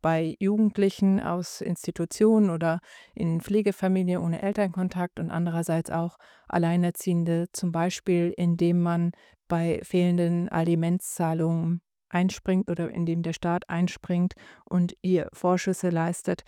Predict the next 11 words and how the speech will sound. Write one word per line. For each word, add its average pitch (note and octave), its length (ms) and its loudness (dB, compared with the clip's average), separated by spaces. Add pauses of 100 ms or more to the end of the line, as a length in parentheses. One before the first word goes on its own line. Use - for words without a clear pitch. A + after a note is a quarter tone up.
(260)
Weil E3+ 240 0
es - 140 -8
gibt - 280 -2
ja, F3+ 240 2 (180)
äh, - 120 -4
Dinge, F#3+ 540 4 (120)
wie - 460 -4
zum - 160 -2
Beispiel F3 380 0
Alimentszahlungen, E3 880 0 (400)
die F3+ 300 0